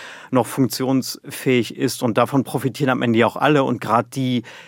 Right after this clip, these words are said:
die Unternehmen haben, die auf ein Land angewiesen sind, wo man auch noch wirtschaftlich tätig sein kann. Und da sehe ich schon oder bemerken wir schon eine Veränderung. Aber es ist natürlich auch ein schwieriger Diskurs. Viele wollen sich auch öffentlich nicht äußern.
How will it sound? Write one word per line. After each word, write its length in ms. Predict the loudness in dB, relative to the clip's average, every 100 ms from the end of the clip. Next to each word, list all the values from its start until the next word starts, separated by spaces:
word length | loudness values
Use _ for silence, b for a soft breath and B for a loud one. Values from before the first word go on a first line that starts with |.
| B
die 80 | 2
Unternehmen 640 | 2 4 4 6 4 4 4
haben, 260 | 4 2
die 360 | 0 -2 -2 -4 _ -2
auf 180 | 0
ein 100 | 4
Land 240 | 4 4 2
angewiesen 520 | 2 2 2 0 0
sind, 340 | 0 0 -2 -14 -20
wo 160 | -6 0
man 180 | 2 2
auch 160 | 2
noch 180 | 0 0
wirtschaftlich 540 | 0 0 -2 -2 -4 -2
tätig 360 | -2 -2 -2
sein 260 | 0 0 -2
kann. 360 | -2 0 0 -4 B B B -2
Und 140 | 4
da 140 | 4 6
sehe 180 | 4
ich 100 | 4
schon 280 | 2 2 4
oder 200 | 4 2
bemerken 480 | 2 0 2 2 2
wir 100 | 0
schon 480 | 2 2 4 2 2
eine 300 | 0 2 0
Veränderung. 760 | -2 -4 0 0 2 2 2 0 B B
Aber 240 | 0 4 4
es 80 | 4
ist 40 |
natürlich 300 | 2 2 0
auch 80 | 2
ein 100 | 0
schwieriger 480 | 2 2 4 4 2
Diskurs. 500 | 0 -2 0 0 0
Viele 260 | -2 0
wollen 200 | 2 0
sich 140 | 0 -4
auch 140 | -4
öffentlich 440 | -4 -4 -4 -4
nicht 260 | -2 -4 -4
äußern. 640 | 0 0 0 0 2 2